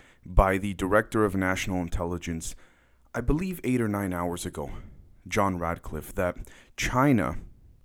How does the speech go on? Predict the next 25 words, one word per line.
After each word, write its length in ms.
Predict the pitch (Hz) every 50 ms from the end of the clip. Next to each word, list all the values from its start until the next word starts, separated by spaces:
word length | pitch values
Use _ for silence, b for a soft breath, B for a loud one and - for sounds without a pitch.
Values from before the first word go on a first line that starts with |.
| _ b b b b b b
is 420 | 110 110 104 101 98 98 92 - - - 92
gene 320 | 87 95 110 123 123 123 117
splicing 720 | - - - - 110 107 107 104 - - 107 104 104 -
and 340 | - 92 95 92 87 87 - B B B B B B B
essentially 560 | - - - 143 147 156 - - 160 160 147
developing 760 | 123 107 110 98 101 104 101 101 101 95 - 92 80 76 69 - - - - _ - - - - -
a 220 | - 98 98 98 95
super 480 | 87 - - - 120 104 - 107 104
soldier, 600 | 95 - - - 95 87 90 - 85 82 78 76 - - B B B B B B B B B
uh, 160 | - 90 82
program 720 | 73 - - - - 107 107 101 98 98 92 87 87 90 -
or 140 | 90 90 87
something 420 | - - - 104 98 - 101 98
of 140 | 95 92 85
the 60 | 87
sorts, 400 | 85 - - 85 82 82 - - B B B B B B
and 340 | - 101 98 98 95 92 87 -
is 200 | - 101 92 -
currently 560 | - - - 135 143 139 127 107 113 113 101
testing 560 | - - - 117 131 - - - - 95 82
it, 160 | 73 73 - _ _ _ _ _
if 180 | - 110 110 -
not 320 | 117 107 107 110 117 -
already 320 | - 107 98 101 107 110 107
successful, 960 | 95 - - 92 - - - - 127 143 160 - - - 92 80 85 110 -